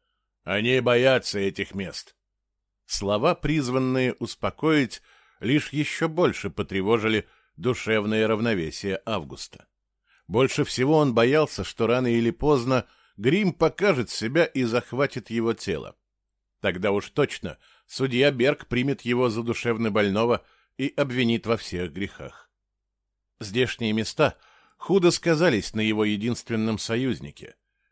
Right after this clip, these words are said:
Господин Торсон шел позади, едва волоча ноги.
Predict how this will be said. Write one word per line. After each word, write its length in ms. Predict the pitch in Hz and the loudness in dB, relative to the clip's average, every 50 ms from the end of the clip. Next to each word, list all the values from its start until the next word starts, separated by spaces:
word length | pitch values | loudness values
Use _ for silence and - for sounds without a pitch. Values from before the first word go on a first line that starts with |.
| _ _ - | _ _ -8
Господин 560 | - 117 127 117 - - 127 113 120 135 135 | -2 -2 -2 -2 0 0 0 0 2 0 0
Торсон 460 | 113 - 151 156 156 - - 160 156 147 | 0 2 2 2 2 2 0 -2 -2 -2
шел 260 | - - 143 143 131 | -2 -2 -2 -2 -2
позади, 480 | _ - 143 123 120 120 117 110 127 | _ -2 0 2 2 2 2 2 -2
едва 440 | 160 147 139 139 120 101 98 120 123 | -4 -2 -2 -2 -2 0 0 0 2
волоча 440 | 117 117 113 117 113 - - - 113 | 2 2 2 2 0 -2 -4 -6 -4
ноги. 420 | 110 98 95 92 85 92 90 - | -2 0 -2 -2 0 -2 -4 -4